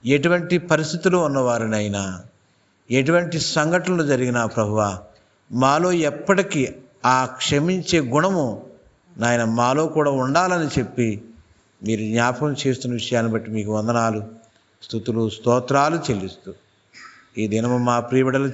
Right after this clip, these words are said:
చేసుకుంటున్న ప్రతి పనిని ప్రభువా తండ్రి, ప్రతి ప్రయాణాన్ని నాయన మీరు దీవించి ఆశీర్వదించి, నాయన కుటుంబాలందరి చుట్టూ నాయన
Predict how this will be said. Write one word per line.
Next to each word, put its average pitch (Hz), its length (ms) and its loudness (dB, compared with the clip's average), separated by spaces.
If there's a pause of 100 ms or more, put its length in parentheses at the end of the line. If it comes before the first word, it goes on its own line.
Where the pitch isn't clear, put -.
చేసుకుంటున్న 139 500 0 (680)
ప్రతి 127 300 2 (120)
పనిని 151 440 2 (340)
ప్రభువా 120 380 2 (120)
తండ్రి, 110 360 0 (580)
ప్రతి 139 300 2 (100)
ప్రయాణాన్ని 151 680 0 (340)
నాయన 113 300 2
మీరు 110 280 -2
దీవించి 180 580 0 (640)
ఆశీర్వదించి, 104 800 -2 (920)
నాయన 120 260 2
కుటుంబాలందరి 143 840 0
చుట్టూ 151 320 -4
నాయన 120 300 2